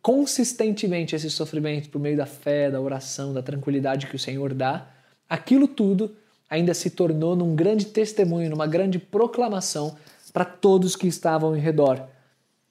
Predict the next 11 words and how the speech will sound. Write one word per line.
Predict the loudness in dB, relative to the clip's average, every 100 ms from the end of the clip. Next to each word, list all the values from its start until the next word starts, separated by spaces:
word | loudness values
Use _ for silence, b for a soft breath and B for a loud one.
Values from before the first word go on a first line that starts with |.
| _ _ _ _ _ _ _
O | -14
texto | 2 2 2 0
termina | 0 2 -2 -2
com | -2
esse | -2 -2
decreto | 0 0 2 2 4 2 0
real | 2 4 4 4
dizendo | 4 2 2 2
pra | 0
todo | 0 0
mundo | 2 2 0